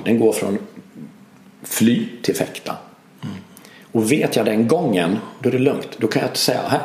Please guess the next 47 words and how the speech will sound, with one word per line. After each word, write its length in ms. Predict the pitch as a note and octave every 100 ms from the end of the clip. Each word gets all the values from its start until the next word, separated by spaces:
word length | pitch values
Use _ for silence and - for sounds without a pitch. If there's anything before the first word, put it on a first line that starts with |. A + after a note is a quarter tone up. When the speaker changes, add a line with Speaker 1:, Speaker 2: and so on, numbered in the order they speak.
| -
Speaker 1:
kommer 160 | A2+
alla 260 | G2 G2+ G2
jädra 280 | F#2 F2+ F#2
hemska 380 | G2+ F2 - E2+
scenarier. 480 | F2+ F2 D2+ D2 C#2+
Här 280 | G#2 B2+
går 140 | A2 G2
åt 80 | -
skogen, 360 | E2 D2+ D#2
här 200 | F#2+ A#2
går 140 | G2+ E2
det. 180 | D2 C#2+ - - G#2+
Jajamän." 600 | B2+ B2 G#2 E2 C#2 C2+ - - A#2 -
Och 100 | -
så 60 | D3+
bara 320 | C#3 C#3 A#2+ - C#3+
iaktta. 600 | G#2 - - C3+ E2 - - - - -
Speaker 2:
Mm. 320 | C3 B2 B2 F#3
Speaker 1:
Och 80 |
sen 220 | G3+ B2+ G2
gå 120 | E2+
till 120 | F2
nästa. 340 | E2+ - - E2
"Vad 100 | E2+
vill 120 | G2
jag 80 | F#2
ska 140 | -
hända 280 | - A2 F#2+
då?" 120 | C2 - - - - - - - - - - - - -
Speaker 2:
Och 160 | E3+ C3+
det 80 | E3+
är 20 |
ju 100 | D#3+
ett 80 | -
sätt 340 | D3 D3 -
att 160 | G#2 A#2
bli 140 | A#2+
mer 240 | A#2 A#2+
medveten, 720 | A2+ A2+ A2 A2+ C3+ C3 - -
alltså 160 | -
att 100 | -
kunna 200 | - -
skilja 520 | - B2 A#2+ D3 D3+ B2
på 140 | -
tankar 540 | - A#2 A2+ A2+ C3+ A#2
och 120 | G#2
verklighet. 600 | - B2 - E3+ E3+